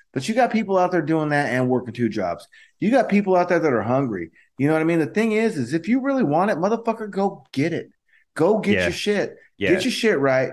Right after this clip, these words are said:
Speaker 1: Do what the fuck it takes.
Speaker 2: Do it.
Speaker 1: Sacrifice, sacrifice, sacrifice. Speaking of, just spoke to Red Johnson, right?
Speaker 2: Mm-hmm.
Speaker 1: Was in the car a little while ago.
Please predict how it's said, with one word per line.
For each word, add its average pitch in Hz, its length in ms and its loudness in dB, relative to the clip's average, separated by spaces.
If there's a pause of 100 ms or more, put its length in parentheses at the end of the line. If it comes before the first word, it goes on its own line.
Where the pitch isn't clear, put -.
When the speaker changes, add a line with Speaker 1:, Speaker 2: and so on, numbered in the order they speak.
Speaker 1:
Do 175 140 2
what 247 100 -2
the 254 160 -4
fuck 214 220 0
it 160 100 -8
takes. 113 380 -2 (360)
Speaker 2:
Do - 20 -6
it. - 20 0
Speaker 1:
Sacrifice, 196 600 2
sacrifice, 180 640 0
sacrifice. 160 460 -2 (920)
Speaking 131 460 -2
of, 85 160 -6 (1040)
just 233 180 -4
spoke 220 280 0
to 180 60 2
Red 165 260 4
Johnson, 127 480 -2 (120)
right? 123 300 0 (400)
Speaker 2:
Mm-hmm. 123 380 2 (1000)
Speaker 1:
Was 175 40 -10
in 175 60 -2
the 135 80 -4
car 143 240 2
a 131 60 4
little 123 180 4
while 117 220 2
ago. 120 400 -2